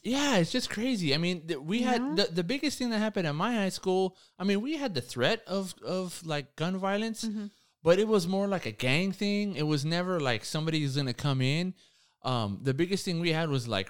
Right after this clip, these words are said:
Speaker 1: race wars, you know, like, the Mexicans and the Asians were
Speaker 2: Mm-hmm.
Speaker 1: going at it, and we'd have, like, this
Speaker 2: Mm-hmm.
Speaker 1: big rumble, like a school rumble,
Speaker 2: Right.
Speaker 1: you know?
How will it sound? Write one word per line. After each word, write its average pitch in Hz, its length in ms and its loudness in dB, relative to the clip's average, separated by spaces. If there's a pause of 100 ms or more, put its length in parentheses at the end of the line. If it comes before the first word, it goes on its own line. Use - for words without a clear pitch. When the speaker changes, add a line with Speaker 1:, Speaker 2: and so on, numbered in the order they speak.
Speaker 1:
race 117 320 2
wars, 160 560 4
you 180 80 0
know, 185 140 0
like, 110 180 0
the - 80 -6
Mexicans 135 540 -2
and 113 120 -2
the 98 120 -6
Asians 131 420 2
were 113 80 -2
Speaker 2:
Mm-hmm. 104 80 -6
Speaker 1:
going 127 240 2
at 123 220 2
it, 131 120 0
and 123 80 -4
we'd 120 180 2
have, 127 200 2
like, 107 160 -2
this 107 140 -4
Speaker 2:
Mm-hmm. 82 80 -10
Speaker 1:
big 131 260 0
rumble, 143 400 -2
like 101 180 0
a 95 60 -8
school 143 520 0
rumble, 139 580 -2 (200)
Speaker 2:
Right. 175 200 -6
Speaker 1:
you 175 180 0
know? 214 260 0